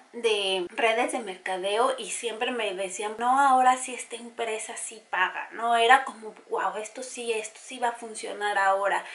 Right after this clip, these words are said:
Entonces mucha gente por todos lados empezó a <laughs> generar su negocio alrededor de este auge de los multiniveles. Me invitaron a otra red que se llamaba Wealth Generators y era cuando estaban, eh, bueno,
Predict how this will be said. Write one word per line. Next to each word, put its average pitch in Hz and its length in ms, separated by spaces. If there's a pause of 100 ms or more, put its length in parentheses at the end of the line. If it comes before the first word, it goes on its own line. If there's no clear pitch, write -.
(140)
Entonces 349 260
mucha 370 320
gente 403 320
por 233 220
todos 277 200
lados 254 300
empezó 226 540
a 254 80
<laughs> 247 500
generar - 20
su 320 260
negocio 233 480
alrededor 226 800
de 277 200
este 240 180
auge 214 500 (380)
de 226 140
los 202 180
multiniveles. 196 1000 (100)
Me 240 220
invitaron 240 720
a 226 160
otra 233 340
red 220 300
que 226 120
se 208 200
llamaba 202 540 (100)
Wealth 214 420 (180)
Generators 214 920
y 233 140
era 240 260
cuando 202 260
estaban, 240 640 (400)
eh, 196 800
bueno, 220 240